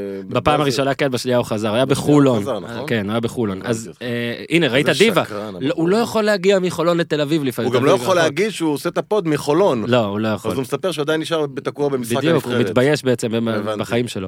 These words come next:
Speaker 2: הוא מתבייש,
Speaker 1: אז
Speaker 2: אז אתה אחרי זה
Speaker 1: בקיצור,
Speaker 2: רוצה
Speaker 1: ר-,
Speaker 2: שאני אסתבך.
Speaker 1: מה שאני אומר עליו, ששמתי לב לזה בפרקים האחרונים, זה שהוא אף פעם לא יענה על שאלה, זאת אומרת, הוא מתפרץ כשהוא רוצה לדבר על נושא בדם ליבו,
Speaker 2: כן.
Speaker 1: אבל אי אפשר להפנות אליו שאלה,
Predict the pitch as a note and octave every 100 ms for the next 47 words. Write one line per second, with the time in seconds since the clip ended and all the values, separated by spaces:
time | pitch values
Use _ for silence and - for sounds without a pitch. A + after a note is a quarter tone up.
0 | - - C4 D4+ C3 A2+ G2 A2+ A#2+ -
1 | F3 F3+ G3 E3+ D#3 - C3 C3+ - D3
2 | F3+ - C3 F#2 F2+ - C#3 D#3 C#3+ C3+
3 | F3 F3+ C#3+ C3 B2+ B2 A#2 A2+ C#3+ D#3
4 | D3 C#3+ B2 B2+ A#2 D3+ D3 B2+ D3 F#3
5 | E3+ C3 C3+ E3 F3+ G3+ F3 E3+ D#3 D#3+
6 | D3+ - D#3+ F#3+ C#3 C3 A#2+ D#3+ E3+ -
7 | D#3 E3+ E3+ - C#3+ C3+ D#3 C3 B2+ C#3
8 | C3+ C3 - C#3+ A#2+ G#2+ B2+ A#2+ A2 G#2
9 | G#2 B2+ - F2 G2+ A#2 D#3+ A#3+ G#3+ E3+
10 | F#3 F3+ D#3 B2 C#3+ C#3 A#2